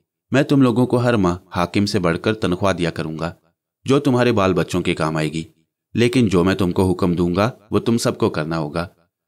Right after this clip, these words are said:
मैं तुमको कोई नाजायज काम करने के लिए नहीं कहूंगा। शायद तुम लोग पूरी तरह से आगाह नहीं कि तुम्हारा हाकिम अबू हाला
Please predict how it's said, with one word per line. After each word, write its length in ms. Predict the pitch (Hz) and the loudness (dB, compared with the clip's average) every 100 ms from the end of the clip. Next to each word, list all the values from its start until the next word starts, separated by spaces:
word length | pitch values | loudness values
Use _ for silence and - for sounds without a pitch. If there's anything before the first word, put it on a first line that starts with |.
| _ 131 | _ -4
मैं 100 | 139 | 0
तुमको 340 | 143 139 139 | 2 4 2
कोई 220 | - 131 | 2 2
नाजायज 400 | 123 92 87 90 | 4 2 0 0
काम 200 | - 104 | 0 -2
करने 280 | 98 85 85 | 0 0 0
के 120 | 87 | 0
लिए 100 | 90 | 0
नहीं 220 | 87 110 | 2 2
कहूंगा। 460 | 120 117 95 85 90 - _ _ | 2 0 0 -2 -6 -10 _ _
शायद 260 | - 123 135 | -2 0 2
तुम 120 | 139 110 | 2 2
लोग 240 | 107 107 | 2 2
पूरी 180 | 95 92 | 0 0
तरह 260 | 92 95 | 0 0
से 140 | 92 87 | 0 0
आगाह 220 | 82 82 | 0 0
नहीं 280 | 82 82 80 - _ _ | 0 -2 -4 -10 _ _
कि 80 | 107 | -2
तुम्हारा 380 | - 87 90 90 | 0 0 2 0
हाकिम 380 | 85 82 - 98 | 0 -2 0 0
अबू 380 | - 87 98 95 | 0 -2 0 0
हाला 320 | 85 80 | 0 -2